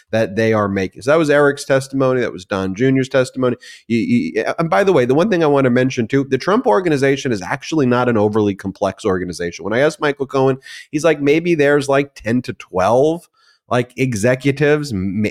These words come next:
maybe." And yeah, sure, there are, like, a lot of, you know, employees and catering or this and that. But, like, in terms of, like, the core group, this is not like, let's say, Cushman and Wakefield, which,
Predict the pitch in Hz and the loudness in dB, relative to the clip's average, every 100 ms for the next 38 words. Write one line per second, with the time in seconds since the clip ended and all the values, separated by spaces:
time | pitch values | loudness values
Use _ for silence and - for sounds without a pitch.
0 | - 104 104 120 139 156 165 175 - - | -4 -2 0 2 4 4 2 -2 -14 -20
1 | - 131 185 190 185 185 170 147 143 127 | -4 0 0 2 2 4 4 2 2 2
2 | 123 127 110 117 104 95 95 113 110 110 | 2 0 0 -2 0 -2 -2 0 2 2
3 | 98 95 - 107 107 107 101 92 101 95 | 0 -6 -2 0 4 2 2 -2 -2 -4
4 | 92 123 127 - - 117 117 - - - | -6 -4 -4 -4 -2 0 0 -4 -20 -8
5 | 117 123 160 175 165 147 131 - 110 - | -4 -2 0 0 0 0 -2 -2 -6 -2
6 | 139 135 107 110 139 139 139 139 143 120 | 2 2 2 0 0 0 -4 -2 -4 -2
7 | 127 156 170 101 104 110 127 117 - - | -2 0 -2 -4 -2 2 2 -2 -8 -20
8 | - - _ - 120 - 117 110 - 143 | -20 -20 _ -4 -4 0 0 0 -4 -4
9 | - 123 110 104 104 104 - 104 90 90 | 0 0 2 2 2 0 -2 0 0 -2
10 | 95 98 - - | -2 -2 -4 -14